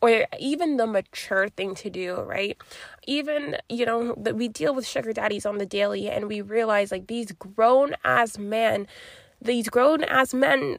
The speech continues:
they sometimes act like children. They sometimes wanna kick their feet up and fucking act like babies. We can't always expect people to, again, have our best interests at heart, to know the right thing to do, and to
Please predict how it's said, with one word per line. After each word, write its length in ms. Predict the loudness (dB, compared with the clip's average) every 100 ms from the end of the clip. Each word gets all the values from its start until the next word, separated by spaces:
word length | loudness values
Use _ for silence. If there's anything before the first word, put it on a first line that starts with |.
| 0
they 420 | 4 4 2 -2
sometimes 520 | 0 0 0 -2 -2 -2
act 280 | -2 0
like 160 | -2 -2
children. 560 | 0 2 2 -2 -6 -6
They 500 | 0 0 0 -2 -2
sometimes 640 | -2 -2 0 0 0 -2
wanna 260 | -4 -4 -4
kick 260 | -8 -6
their 120 | -4
feet 300 | -4 -2 0
up 160 | 0 0
and 180 | -4 -2
fucking 320 | -2 -2 0
act 220 | 0 0
like 180 | -4 -2
babies. 600 | -2 -2 -2 -4 -4 -6 -12 -20 -20 -16
We 400 | -12 -6 -4 -4
can't 440 | -8 -2 2 2 2
always 360 | 4 6 4 0
expect 640 | -6 -10 0 0 0 -4 -12
people 500 | -8 -6 0 0 0
to, 380 | -10 -8 -4 -4
again, 400 | -2 -2 -2 -4 0
have 420 | 4 6 4 -2
our 320 | 0 2 2
best 300 | 0 0 0 -6
interests 380 | -6 -6 -6
at 160 | -6 -4
heart, 300 | -4 -4 -6 -8
to 220 | -6 -6 -8 -18 -20 -20 -10
know 460 | 0 8 8 8 2
the 160 | 2 4
right 320 | 4 2 2
thing 180 | -2 -2
to 120 | -6
do, 240 | -4 -2
and 160 | 0 -2
to 160 | -4